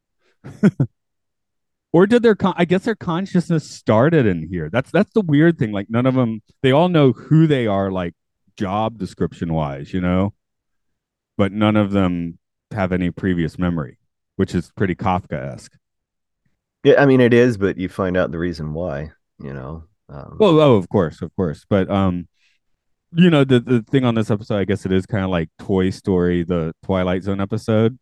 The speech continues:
Speaker 1: Uh,
Speaker 2: A
Speaker 1: so
Speaker 2: little bit. <laughs>
Speaker 1: William Wyndham's Major is basically Buzz Lightyear, right?
Speaker 2: Yeah. Yeah.
Speaker 1: <laughs>
Speaker 2: That's right,
Speaker 1: Um,
Speaker 2: 'cause I, I,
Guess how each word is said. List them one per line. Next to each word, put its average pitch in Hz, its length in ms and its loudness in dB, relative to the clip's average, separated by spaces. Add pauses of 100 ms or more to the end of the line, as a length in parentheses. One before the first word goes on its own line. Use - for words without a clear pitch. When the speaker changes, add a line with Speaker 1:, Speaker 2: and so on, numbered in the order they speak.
Speaker 1:
Uh, 90 260 -2
Speaker 2:
A 143 180 6
Speaker 1:
so 120 80 2
Speaker 2:
little 127 220 2
bit. 107 160 -8 (340)
<laughs> 165 180 0
Speaker 1:
William 143 340 6
Wyndham's 127 580 2 (140)
Major 113 400 2
is 90 100 -2 (220)
basically 139 680 0
Buzz 95 340 -2
Lightyear, 92 400 -6 (580)
right? 104 380 2
Speaker 2:
Yeah. 196 320 4 (600)
Yeah. 165 280 6 (320)
Speaker 1:
<laughs> - 340 -20
Speaker 2:
That's 151 200 4
right, 175 100 6
Speaker 1:
Um, 156 60 0
Speaker 2:
'cause 139 180 -4
I, 127 120 -2 (120)
I, 127 160 2